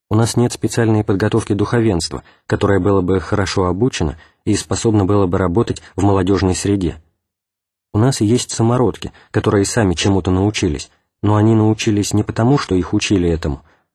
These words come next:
а потому, что имеют собственную инициативу, способности и таланты.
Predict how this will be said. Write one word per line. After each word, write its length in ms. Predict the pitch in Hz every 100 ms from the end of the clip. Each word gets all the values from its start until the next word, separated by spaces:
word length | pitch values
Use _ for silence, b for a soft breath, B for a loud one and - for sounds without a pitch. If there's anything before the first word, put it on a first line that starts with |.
| -
а 80 |
потому, 280 | 85 92 117
что 220 | 135 107
имеют 320 | 101 107 113 101
собственную 640 | - 107 - 104 104 101 110
инициативу, 720 | 107 107 113 117 - 90 76 B
способности 760 | - 90 - 117 110 90 -
и 80 | 90
таланты. 500 | 85 107 98 76 78